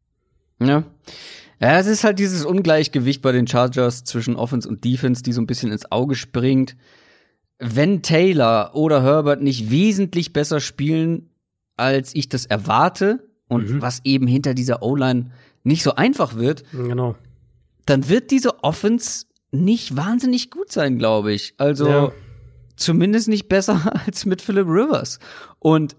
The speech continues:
Speaker 1: dann wird die Defense noch mehr zu tun haben, gerade in dieser Division.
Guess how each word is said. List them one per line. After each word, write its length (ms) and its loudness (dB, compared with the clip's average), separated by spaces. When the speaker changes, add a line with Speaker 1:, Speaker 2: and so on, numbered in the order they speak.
Speaker 1:
dann 360 0
wird 120 0
die 160 -4
Defense 480 -2
noch 180 0
mehr 240 0
zu 140 -4
tun 300 0
haben, 360 -6
gerade 280 -4
in 140 -2
dieser 280 -4
Division. 480 0